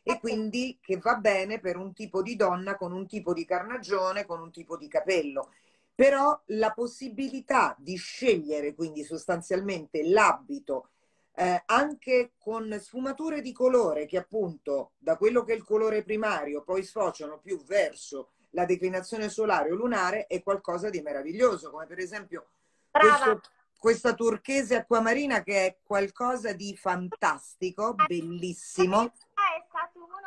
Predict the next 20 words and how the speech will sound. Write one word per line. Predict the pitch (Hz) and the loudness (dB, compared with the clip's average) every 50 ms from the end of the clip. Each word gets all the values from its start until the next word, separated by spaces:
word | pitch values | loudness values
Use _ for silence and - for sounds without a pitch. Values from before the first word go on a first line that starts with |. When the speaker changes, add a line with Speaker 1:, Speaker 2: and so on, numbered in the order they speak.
| 381 370 285 | -14 -14 -14
Speaker 2:
dei | 311 311 294 294 294 294 294 | -16 -18 -18 -18 -18 -20 -20
miei, | 302 311 302 311 320 320 320 320 311 320 311 302 285 _ | -16 -14 -12 -10 -8 -8 -8 -8 -10 -14 -20 -20 -20 _
questo | - 330 - - - | -20 -18 -16 -16 -16
menta | 330 381 427 415 - 349 277 262 | -16 -14 -16 -14 -8 -6 -4 -4
ha | 262 | -4
una | 262 269 262 254 254 - | -6 -8 -10 -12 -12 -14
storia, | _ _ _ - 233 220 214 208 202 202 214 220 226 220 208 202 208 208 214 | _ _ _ -12 -10 -8 -8 -8 -8 -10 -12 -14 -14 -12 -12 -10 -10 -10 -12
eh, | - 220 214 214 202 202 202 202 | -12 -16 -18 -18 -16 -18 -18 -16
Vale. | 214 208 196 196 196 208 214 220 226 | -12 -12 -10 -10 -10 -10 -12 -12 -12
Allora, | 233 240 247 240 254 - _ | -12 -10 -10 -10 -10 -10 _
quando, | 320 302 - 349 359 349 339 277 294 | -8 -6 -6 -6 -8 -12 -16 -14 -12
eh, | 294 285 294 277 269 247 - 247 233 220 226 226 - | -12 -10 -10 -12 -12 -12 -14 -14 -14 -14 -16 -16 -16
perché | 240 233 240 _ - 262 254 - | -18 -18 -18 _ -20 -20 -20 -16
poi, | - 302 302 302 302 285 262 _ _ _ _ | -12 -12 -10 -10 -12 -14 -18 _ _ _ _
sai, | - 233 208 202 214 226 _ | -12 -10 -10 -10 -12 -16 _
per | 269 262 262 262 285 | -14 -12 -12 -12 -14
noi, | 285 277 294 311 339 349 349 359 349 349 349 254 | -16 -14 -12 -12 -10 -10 -10 -12 -12 -16 -18 -18
eh, | - - 220 220 214 220 220 | -18 -16 -16 -14 -14 -16 -18
giustamente | 254 254 _ 277 269 269 294 339 - 262 262 | _ _ _ -20 -20 -18 -18 -18 -18 -18 -14
per | 254 233 233 240 | -12 -12 -12 -12